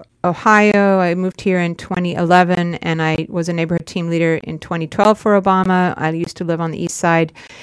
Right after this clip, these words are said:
um, and then also for Hillary. So I was used to that kind of organizing, and I really enjoy, um, helping other people figure out,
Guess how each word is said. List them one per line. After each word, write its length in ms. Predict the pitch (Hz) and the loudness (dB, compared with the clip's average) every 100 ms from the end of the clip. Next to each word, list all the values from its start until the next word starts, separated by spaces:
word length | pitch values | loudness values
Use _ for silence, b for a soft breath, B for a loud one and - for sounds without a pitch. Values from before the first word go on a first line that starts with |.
| B | B
um, 280 | - 160 160 - | -2 -2 -2 -4
and 160 | 170 | -2
then 140 | 165 165 | -2 0
also 300 | 170 - 180 | -2 -2 -6
for 180 | - 165 | -4 -6
Hillary. 640 | - 180 175 165 165 160 B B B | 2 2 4 0 -4 -8 B B B
So 380 | - - 180 175 | -12 0 2 2
I 80 | - | 2
was 280 | 190 196 - | 2 0 0
used 280 | 226 247 - | 0 0 -2
to 120 | 214 | -2
that 300 | 175 165 - | 2 2 0
kind 240 | - 214 220 | -2 2 2
of 100 | 202 | 2
organizing, 880 | 175 175 190 185 180 180 185 180 180 - | 0 0 2 0 0 -2 -2 -2 -4 -4
and 240 | 175 165 - | -2 -2 -2
I 160 | - 185 | 0 2
really 340 | 196 190 190 | 2 2 0
enjoy, 640 | 180 170 180 175 175 175 - | -2 0 2 4 4 0 -4
um, 460 | 175 165 160 160 - b b b | -4 -2 -2 -6 -10 b b b
helping 360 | - 208 202 185 | 2 4 4 2
other 180 | 175 | 0
people 380 | 170 196 180 185 | -2 -4 2 0
figure 420 | 170 180 165 175 | 0 -2 2 4
out, 300 | 165 165 160 | 4 4 2